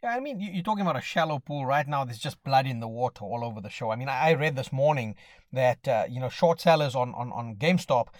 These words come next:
uh, have lost, just this year, have lost in excess of five billion.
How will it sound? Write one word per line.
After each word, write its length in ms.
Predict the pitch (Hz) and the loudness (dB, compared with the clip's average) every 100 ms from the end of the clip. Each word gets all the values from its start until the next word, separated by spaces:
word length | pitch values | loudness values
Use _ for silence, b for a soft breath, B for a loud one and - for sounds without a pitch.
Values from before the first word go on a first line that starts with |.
| b b - | b b -2
uh, 180 | 135 127 | 2 2
have 180 | 147 | 2
lost, 580 | 139 147 160 160 - - _ | 0 6 8 6 4 -16 _
just 220 | 135 156 165 | -8 -4 -4
this 120 | 139 | -2
year, 180 | 151 135 | 0 2
have 120 | 131 | 2
lost 300 | 139 135 139 | 2 2 0
in 60 | |
excess 280 | 143 - 131 | -6 -4 -8
of 80 | 131 | -4
five 320 | - 139 120 | 2 2 2
billion. 340 | 139 131 87 | 0 0 -6